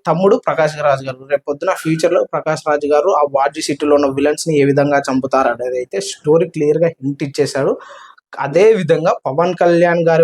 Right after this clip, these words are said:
వాళ్ళ నాన్న, అంటే మన ఇప్పుడు ఓజీ సినిమాలో వాళ్ళ నాన్ననే చూపించలేదు, రివీల్ చేయలేదు. వాళ్ళ నాన్న సుభాష్ చంద్రబోస్ గారితో కలిసి స్వాతంత్రంలో ఏ విధంగా పోరాడారు. కాకపోతే సినిమాలో కొన్ని సీన్లలో మాత్రం పవన్ కళ్యాణ్ గారి తండ్రి విగ్రహాన్ని చూపించడం అయితే జరుగుతుంది. So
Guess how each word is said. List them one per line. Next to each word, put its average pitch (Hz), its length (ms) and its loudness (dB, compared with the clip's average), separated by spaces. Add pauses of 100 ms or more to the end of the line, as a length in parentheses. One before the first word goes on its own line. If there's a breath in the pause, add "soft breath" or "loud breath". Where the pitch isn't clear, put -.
వాళ్ళ 151 160 4 (180)
నాన్న, 147 220 0 (200)
అంటే 147 140 2 (140)
మన 147 100 0 (220)
ఇప్పుడు 143 160 0 (140)
ఓజీ 165 240 2
సినిమాలో 156 360 2
వాళ్ళ 156 160 -2
నాన్ననే 170 380 0
చూపించలేదు, 165 480 0
రివీల్ 156 300 0
చేయలేదు. 135 260 2 (100)
వాళ్ళ 135 140 0 (140)
నాన్న 165 280 0
సుభాష్ 147 360 -2
చంద్రబోస్ 143 460 0 (200)
గారితో 139 280 0 (100)
కలిసి 139 240 -6 (100)
స్వాతంత్రంలో 139 640 0 (140)
ఏ - 100 2
విధంగా 139 280 0 (120)
పోరాడారు. 131 440 -4 (560 loud breath)
కాకపోతే 175 460 -4 (140)
సినిమాలో 175 400 4 (100)
కొన్ని 170 260 2 (140)
సీన్లలో 170 480 2 (160)
మాత్రం 131 360 -2 (480 soft breath)
పవన్ 156 300 -2
కళ్యాణ్ 160 340 0
గారి 147 140 0 (100)
తండ్రి 156 280 0
విగ్రహాన్ని 156 420 -4 (140)
చూపించడం 143 360 0
అయితే 135 220 -4
జరుగుతుంది. 135 400 -2 (100)
So - 80 -4